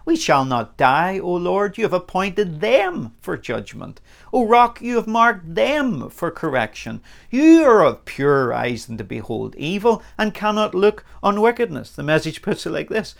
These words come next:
"But you can't be serious. You can't condone evil. So why don't you do something about this? Why are you silent now? This outrage, evil men swallow up the righteous, and you stand around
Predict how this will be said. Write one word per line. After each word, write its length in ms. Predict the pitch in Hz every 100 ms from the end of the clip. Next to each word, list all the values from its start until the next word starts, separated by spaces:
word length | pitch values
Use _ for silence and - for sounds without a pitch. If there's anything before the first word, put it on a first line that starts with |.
| - -
"But 140 | 269
you 120 | 277
can't 400 | 285 - 226 208
be 140 | - 117
serious. 800 | - - 269 330 294 - - - - -
You 120 | 240
can't 340 | 240 247 269 -
condone 540 | 196 165 156 147 143 -
evil. 560 | 226 285 302 277 - - - -
So 160 | - 254
why 280 | 233 247 269
don't 200 | 262 233
you 140 | 240
do 280 | 170 220 269
something 440 | - 311 302 311
about 280 | 349 247 214
this? 200 | 127 117 - -
Why 320 | 220 240 302
are 220 | 285 240
you 240 | 240 196 202
silent 580 | - - 156 151 160 220
now? 520 | 220 254 285 220 139 - - -
This 240 | 196 247 - -
outrage, 720 | 262 277 262 165 104 - -
evil 400 | - 277 285 277
men 400 | 254 202 185 202
swallow 580 | 202 - 220 220 233 226
up 280 | 165 175 - -
the 140 | 170
righteous, 600 | 170 208 240 - 123 - -
and 180 | 151
you 180 | 160 220
stand 560 | 226 - 151 135 170 190
around 560 | 190 123 120 135 151